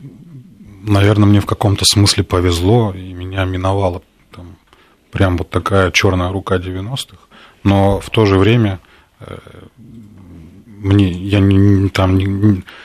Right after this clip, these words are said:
мне с-, с-, абсолютно несложно вспомнить тот факт, что несколько из моих друзей, ну, это опять же, э, такая тень девяностых, пог-, э, умерли от, э, наркотиков. Потому что в то время это прям была какая-то романтика.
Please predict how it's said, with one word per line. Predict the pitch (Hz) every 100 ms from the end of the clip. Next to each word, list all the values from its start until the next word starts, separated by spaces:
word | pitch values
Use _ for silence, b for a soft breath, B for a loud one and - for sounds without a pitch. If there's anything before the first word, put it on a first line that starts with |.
| B _
мне | 117 117
с-, | 117 101 -
с-, | 113 - -
абсолютно | - - 123 131 98
несложно | 101 - 101 90
вспомнить | - - 117 107 82 -
тот | - 98 -
факт, | 123 127
что | - - 90 85 85
несколько | 95 101 98 - 92
из | 90
моих | 95 90
друзей, | 90 95 117 156 B B B B
ну, | 117 110
это | 98
опять | 95 110 95
же, | 98 90
э, | 101 98 92
такая | - - 95 90
тень | - 98 90 85
девяностых, | 92 98 95 87 - - _ -
пог-, | 92
э, | 98 92 87 87 92 -
умерли | 110 107 101 92
от, | 87 - _
э, | 90 90 87 90 92
наркотиков. | 90 - - - - - b b b b _
Потому | - 95 101
что | - -
в |
то | -
время | 92 110 160 104
это | - 87
прям | - 101 98
была | 98 98
какая-то | - - 101 98
романтика. | 104 107 92 - - 90